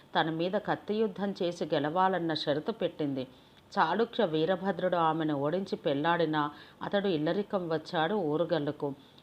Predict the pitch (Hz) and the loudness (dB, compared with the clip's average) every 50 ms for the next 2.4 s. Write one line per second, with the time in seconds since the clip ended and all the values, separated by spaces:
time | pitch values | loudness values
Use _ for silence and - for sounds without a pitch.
0 | - 160 160 170 175 175 220 226 226 208 202 185 175 175 185 190 190 - 190 - | -2 -2 -2 -2 0 2 4 4 4 4 2 0 2 2 2 0 0 -2 -4 -4
1 | 175 175 170 180 165 156 - 160 151 151 - 165 151 151 - - 156 147 143 147 | -4 -2 0 0 0 0 0 -2 -2 -2 -2 -2 -4 -4 0 0 0 2 2 0
2 | 139 147 - 156 165 185 208 240 | -2 -2 -2 -4 -4 -2 -4 -6